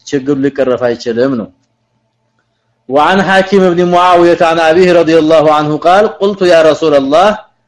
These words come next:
ما حق زوج أحدنا عليه؟" قال: "تطعمها إذا أكلت، وتكسها إذا اكتسيت، ولا تضرب الوجه، ولا تقبح، ولا تهجر إلا في البيت."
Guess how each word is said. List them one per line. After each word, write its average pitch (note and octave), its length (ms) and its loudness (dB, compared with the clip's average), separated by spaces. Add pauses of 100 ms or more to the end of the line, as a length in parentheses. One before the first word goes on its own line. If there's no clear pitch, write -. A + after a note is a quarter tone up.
(160)
ما E3+ 220 -2
حق F#3+ 340 -2
زوج E3+ 420 0
أحدنا F3 520 0
عليه؟" B2+ 640 -2 (1500)
قال: F#3 360 0
"تطعمها G3 800 -2
إذا C3+ 380 0
أكلت، C3+ 460 -4 (440)
وتكسها F#3 680 0
إذا C#3+ 200 -2
اكتسيت، C3 720 -4 (380)
ولا C#3+ 260 2
تضرب D#3+ 360 -2
الوجه، C#3+ 520 -2
ولا C#3 220 0
تقبح، D#3+ 640 -4 (480)
ولا D#3 320 0
تهجر E3 440 -2
إلا C3+ 260 -2
في B2 100 -6
البيت." A#2 460 -6